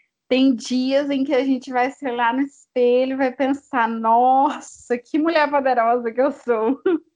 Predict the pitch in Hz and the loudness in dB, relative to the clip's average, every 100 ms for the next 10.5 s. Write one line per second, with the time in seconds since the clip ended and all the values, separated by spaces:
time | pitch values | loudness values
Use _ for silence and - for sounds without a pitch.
0 | _ - 262 254 208 330 247 277 277 277 | _ -18 -6 -2 0 2 2 2 0 -2
1 | 294 294 302 285 302 269 269 277 311 285 | -2 0 0 -2 -4 -2 0 0 0 0
2 | 269 269 262 269 262 254 254 262 269 233 | 0 0 -2 -2 -8 -10 -6 -6 -6 -8
3 | 220 220 220 214 220 233 - 208 220 240 | -8 -8 -6 -6 -8 -12 -10 -8 -6 -8
4 | 269 _ _ _ _ 214 226 220 220 214 | -8 _ _ _ _ -8 -6 -4 -6 -8
5 | 208 214 214 233 - 277 269 - - 208 | -4 0 2 0 -2 -2 -2 -4 -4 0
6 | 196 - - - 196 196 226 - _ _ | 0 -4 -18 -16 -12 -12 -12 -16 _ _
7 | _ _ - 220 226 262 - 254 247 247 | _ _ -6 0 0 0 -2 -4 -2 -2
8 | 226 220 220 208 220 262 269 269 254 240 | -2 -2 -8 -4 -2 -2 -2 -4 -4 -6
9 | 247 233 226 226 233 233 262 247 254 254 | -4 -6 -6 -6 -2 -2 -2 -2 -2 0
10 | 247 247 247 247 | 0 -2 -2 -6